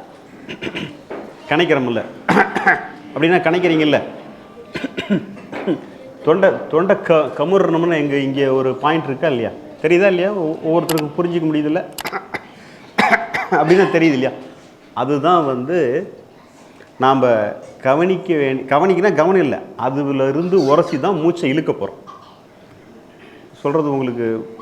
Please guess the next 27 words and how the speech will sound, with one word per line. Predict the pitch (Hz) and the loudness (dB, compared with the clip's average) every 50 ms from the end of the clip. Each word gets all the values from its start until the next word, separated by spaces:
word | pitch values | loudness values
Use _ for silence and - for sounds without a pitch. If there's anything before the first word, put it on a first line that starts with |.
| - - | -8 -2
புரிஞ்சுக்கிறதுக்காக | - 165 175 170 170 160 151 139 147 151 156 156 | 0 0 2 4 4 4 4 4 4 4 4 4
நான் | 151 135 120 - | 4 0 0 -2
சொல்ல | 123 123 127 117 | -2 -2 0 -2
வரேன். | 101 95 95 104 | -2 -4 -6 -4
அதாவது | 123 139 139 120 117 127 170 214 - - - - - - - - - - - - - - | -2 -2 -2 -2 -2 -4 -4 -6 -8 -12 -16 -20 -20 -20 -20 -20 -20 -20 -20 -20 -16 -8
இது | - 139 143 147 | -4 -4 -2 -2
வந்து | 139 139 151 165 180 180 156 151 175 190 190 - - - - - - - | -2 -2 -2 -2 0 0 0 0 -2 -4 -6 -10 -14 -18 -20 -20 -16 -10
உணவு | 127 135 156 170 170 165 160 - - - - | -4 -2 0 0 0 0 -2 -4 -8 -8 -2
குழாய் | 139 135 131 135 139 - - - - - | 2 4 4 4 4 0 -6 -14 -12 -8
அப்படின்னு | - 123 120 139 147 127 | -6 -4 -2 -2 -2 -2
வச்சுக்கங்க. | - - - 107 98 95 87 - - - | -4 -4 -8 -8 -8 -8 -10 -12 -12 0
சுவாசத்துக்கு | - 143 156 156 147 - 156 135 131 - 175 175 156 | 2 4 4 4 4 2 0 0 0 0 0 0 2
அங்க | 147 143 139 | 2 2 2
போய் | - 147 151 151 | 2 2 4 4
தான் | 160 147 - - | 2 0 0 0
பிரியுது. | 143 147 151 139 107 101 107 135 196 220 - - - - - - - - - - - | 0 0 0 0 0 -2 -2 -4 -4 -6 -8 -14 -20 -20 -20 -18 -16 -14 -14 -12 -8
இந்த, | - 143 170 185 175 175 - - - - - - - - - | -4 -4 -2 2 2 2 0 0 -4 -12 -16 -18 -20 -8 -4
இந்த | 147 165 165 165 | -2 2 2 4
இடத்துல | 165 185 180 202 190 180 | 2 4 2 2 2 2
தான் | 190 165 160 | 2 2 2
இந்த, | 165 151 156 156 160 | 2 0 0 0 0
இந்த | 170 165 160 156 143 - - - | -2 -2 -2 -2 -4 -4 -4 -2
த்ரோட் | 170 190 208 175 175 160 | 0 0 0 2 0 0
இந்த | 160 151 | 0 2
இடம் | 151 175 180 175 | 2 2 2 2
வருது | 160 147 156 165 | 0 0 -2 -2
இல்ல? | 135 | -2